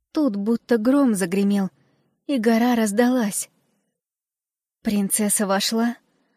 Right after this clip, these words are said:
а за ней товарищ Йоханнеса. Ведь он стал невидимкой. Никто не видал его. Они прошли длинный-длинный коридор с какими-то странно сверкающими стенами.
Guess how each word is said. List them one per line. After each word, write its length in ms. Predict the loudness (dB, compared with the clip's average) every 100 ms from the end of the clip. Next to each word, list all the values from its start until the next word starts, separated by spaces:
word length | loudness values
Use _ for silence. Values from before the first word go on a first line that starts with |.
| _
а 180 | -4 -2
за 160 | 0 0
ней 340 | 0 0 0
товарищ 600 | -2 -4 -2 -2 -2 -2
Йоханнеса. 760 | -2 -2 -4 -8 -8 -6 -8 -12 _ _ _ _ _ _ _
Ведь 280 | -2 -2 2
он 140 | 2 2
стал 360 | 0 2 2
невидимкой. 800 | 2 2 2 0 -2 -4 -10 -12 _ _ _ _ _ -4
Никто 480 | 0 0 -2 0 2
не 180 | 2 2
видал 280 | 2 0
его. 340 | -2 -2 -4 -6 _ _ _ _ _ _ _ _ _ _ _ _ _ _ _ _
Они 320 | -4 -2 0
прошли 440 | -2 -2 -2 0 -2
длинный-длинный 960 | -2 0 0 0 0 -2 -2 0 0
коридор 460 | -2 -2 -2 0 -4 -6 _ _ _ _ _ _ -12
с 140 | -8
какими-то 540 | -4 -2 0 0 0
странно 580 | -2 0 0 2 4 2
сверкающими 880 | 0 0 0 0 0 2 2 0 0
стенами. 640 | 0 -2 -2 -2 -4 -6